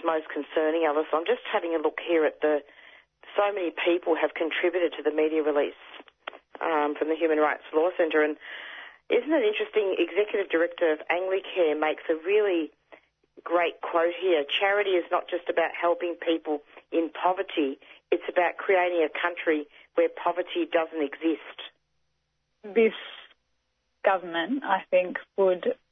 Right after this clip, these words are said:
Speaker 2: like charities to stick to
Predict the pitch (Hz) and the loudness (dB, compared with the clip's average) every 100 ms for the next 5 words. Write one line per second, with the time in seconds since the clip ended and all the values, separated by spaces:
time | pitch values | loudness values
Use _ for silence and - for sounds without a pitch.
0 | _ _ _ _ _ _ _ - 165 208 | _ _ _ _ _ _ _ -2 0 4
1 | 190 185 - - - 196 185 180 185 190 | 4 2 -4 -14 -2 0 2 0 0 -4
2 | - - - - - - - 185 180 180 | -8 -20 -6 -6 -6 -12 -4 0 0 -2